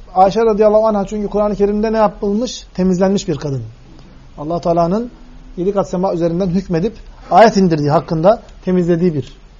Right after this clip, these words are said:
hanımı iftiralardan. Diğer peygamberin hanımlarına da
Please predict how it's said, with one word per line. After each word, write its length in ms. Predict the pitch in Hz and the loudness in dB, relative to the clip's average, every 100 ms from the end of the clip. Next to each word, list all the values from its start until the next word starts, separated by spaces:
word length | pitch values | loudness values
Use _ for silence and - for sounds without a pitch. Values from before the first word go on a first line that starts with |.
| - | -12
hanımı 260 | 139 123 113 - - - - - - | -10 -8 -12 -20 -20 -20 -20 -18 -16
iftiralardan. 560 | - 147 131 127 120 104 - - - - - - - - - - - | -12 -8 -8 -8 -12 -14 -18 -20 -20 -20 -20 -20 -20 -20 -20 -16 2
Diğer 420 | 240 254 202 - | 8 8 6 -2
peygamberin 540 | 202 214 220 214 214 208 | -2 2 2 2 0 0
hanımlarına 680 | 156 202 208 208 220 220 | 0 0 0 0 -2 0
da 240 | 196 165 | 2 0